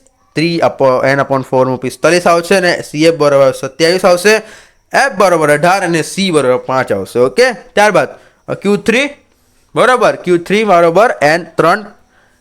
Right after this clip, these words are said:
એન મ-, એન upon four નું, અ, માઇનસ સીએફ upon એફ ગુ-, ગુણ્યા સી. તો કે પછી ક્યુ થ્રી બરોબર, અ, વીસ પ્લસ પિસ્તાલીસ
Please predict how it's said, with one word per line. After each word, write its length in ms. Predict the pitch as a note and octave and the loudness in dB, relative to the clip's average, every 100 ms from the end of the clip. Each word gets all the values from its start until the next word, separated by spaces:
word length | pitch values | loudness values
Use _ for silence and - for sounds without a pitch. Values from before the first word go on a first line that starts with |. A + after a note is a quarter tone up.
| - | -8
એન 160 | D3 | -6
મ-, 260 | D3+ C#3+ - | -4 -6 -6
એન 160 | C3+ C#3+ | -6 -6
upon 200 | C3+ C#3 C3+ D3+ | -4 -8 -6 -2
four 160 | E3+ | 0
નું, 320 | F#3 F#3+ F#3 | 0 -4 -6
અ, 180 | - C#3 | -2 0
માઇનસ 340 | C3+ C3+ C#3 C3 | 0 -2 -2 -6
સીએફ 380 | - E3+ G3 G3+ | -2 0 0 0
upon 300 | A#2+ B2 C3+ | -6 -4 -2
એફ 160 | D#3+ G2+ - _ _ _ _ - | -2 -4 -10 _ _ _ _ -14
ગુ-, 260 | C#3+ E3+ - | -4 -2 -2
ગુણ્યા 400 | C#3+ E3+ E3+ D#3 | -2 0 0 0
સી. 300 | - A#2+ - | -4 -8 -4
તો 160 | D#3 | -4
કે 160 | D3+ E3 | -2 0
પછી 500 | E3+ E3+ F#3 A#2+ - _ _ | 0 -2 -2 -4 -8 _ _
ક્યુ 140 | E3 F3 | -4 -4
થ્રી 260 | - G3 | -2 -4
બરોબર, 500 | G3+ F3 E3+ F3 F#3+ G3 _ _ _ | 0 0 2 2 0 -4 _ _ _
અ, 220 | D3 B2 B2+ | -4 0 2
વીસ 400 | C3 G3+ G#3 - | 2 -2 -2 -2
પ્લસ 200 | E3 D#3 | -2 -2
પિસ્તાલીસ 720 | D3 - - F#3 G#3 G3+ - | -6 -4 0 2 0 -4 -12